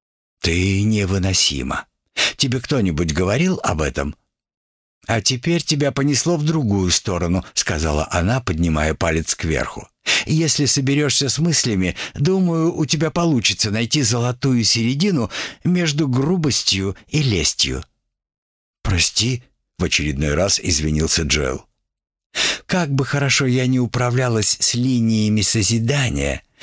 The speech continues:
выстроить достойную защиту у меня всё равно не получится. Один меткий выстрел линии силы,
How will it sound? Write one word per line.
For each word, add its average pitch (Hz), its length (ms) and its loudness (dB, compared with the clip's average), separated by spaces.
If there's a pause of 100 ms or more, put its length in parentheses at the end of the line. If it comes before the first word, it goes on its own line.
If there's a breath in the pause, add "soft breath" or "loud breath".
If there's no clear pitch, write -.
(200 loud breath)
выстроить 151 720 0
достойную 131 720 2
защиту 117 520 0
у 139 40 2
меня 139 260 2
всё 170 200 0
равно 160 300 2
не 143 120 2
получится. 78 720 -2 (480 loud breath)
Один 139 340 2
меткий 143 340 0
выстрел 147 600 0
линии 139 540 2
силы, 135 500 2